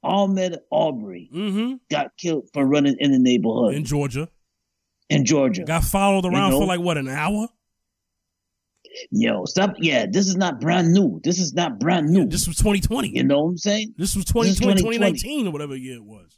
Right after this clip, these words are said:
Speaker 1: Can't forget Yusuf Hawkins
Speaker 2: <sighs>
Speaker 1: back in the days.
Speaker 2: My Lord.
Speaker 1: Nineteen eighty-six.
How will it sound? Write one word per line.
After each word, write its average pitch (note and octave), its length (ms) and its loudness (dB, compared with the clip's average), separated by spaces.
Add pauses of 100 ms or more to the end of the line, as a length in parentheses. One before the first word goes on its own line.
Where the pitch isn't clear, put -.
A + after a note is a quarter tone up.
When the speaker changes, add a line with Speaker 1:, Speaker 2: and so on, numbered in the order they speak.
Speaker 1:
Can't E3+ 220 -2
forget E3 300 2
Yusuf F#3 340 0
Hawkins G#3+ 760 -2 (600)
Speaker 2:
<sighs> - 320 4
Speaker 1:
back D#3+ 240 -2
in F3 60 0
the D#3 100 -4
days. E3+ 440 -4 (320)
Speaker 2:
My G#2 160 -20
Lord. D#2+ 360 -20 (720)
Speaker 1:
Nineteen D#3+ 300 -2
eighty-six. F3 800 -4